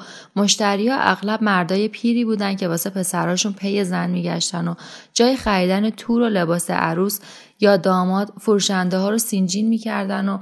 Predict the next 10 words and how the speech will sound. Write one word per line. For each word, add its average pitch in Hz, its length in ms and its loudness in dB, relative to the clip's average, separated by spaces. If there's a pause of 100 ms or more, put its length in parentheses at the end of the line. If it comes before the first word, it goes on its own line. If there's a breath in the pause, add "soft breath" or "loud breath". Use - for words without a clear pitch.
(340 loud breath)
از 202 280 0
گذشته‌شون 208 600 2
می‌پرسیدن 226 640 -2
تا 214 120 -4
اگه 220 320 2
شد 233 260 0
یه 240 80 2
اومیایی 180 520 2
راه 151 240 0
بندازن. - 640 -6